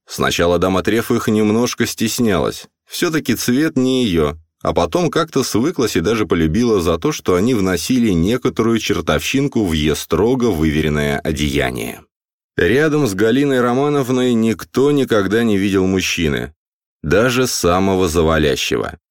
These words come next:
Понятно, что завалящего она и сама ни за что не потерпела бы подле себя.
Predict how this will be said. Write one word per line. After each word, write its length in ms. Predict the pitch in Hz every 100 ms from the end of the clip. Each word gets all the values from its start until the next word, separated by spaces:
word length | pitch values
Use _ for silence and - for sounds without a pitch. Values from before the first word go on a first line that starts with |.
| _ _ _ _
Понятно, 460 | 113 160 196 151 90
что 240 | - 113
завалящего 640 | 107 117 139 160 - 127 123
она 180 | 135
и 60 | 131
сама 340 | - 127 160
ни 120 | 156 92
за 140 | 95
что 180 | - 104
не 100 | 98
потерпела 540 | 95 101 101 113 101
бы 120 | 92
подле 300 | 87 98 82
себя. 500 | 82 120 101 65 -